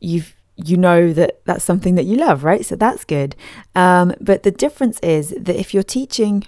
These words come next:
multiple people at once, and this is the big perk of, of group lessons, if you're teaching multiple people at once, then your time is less, but your money is more. Does that make sense? So if you're feeling a bit like, "Oh, the lesson income and, you know,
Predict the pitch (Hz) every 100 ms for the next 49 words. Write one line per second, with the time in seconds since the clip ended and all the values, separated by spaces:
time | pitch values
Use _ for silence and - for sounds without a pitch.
0 | - 190 202 233 254 247 - 220 - 208
1 | 175 165 156 135 - - 151 180 - 196
2 | 175 - - - - 170 180 - 196 160
3 | - 143 139 151 - 165 - - - 135
4 | 131 - - - 175 185 180 247 247 226
5 | 190 180 196 - 190 - 185 170 - 143
6 | 151 262 - - _ - - _ - 175
7 | 170 165 165 151 - 233 240 226 220 180
8 | 285 - - - _ _ _ _ 175 -
9 | 180 175 175 175 170 - 160 160 - 147
10 | 139 131 - - 156 165 175 170 - 151
11 | - - - - 185 - 196 - 214 226
12 | 202 180 - 165 - 165 160 160 175 -
13 | 170 156 151 143 143 147 156 - 175 156
14 | 147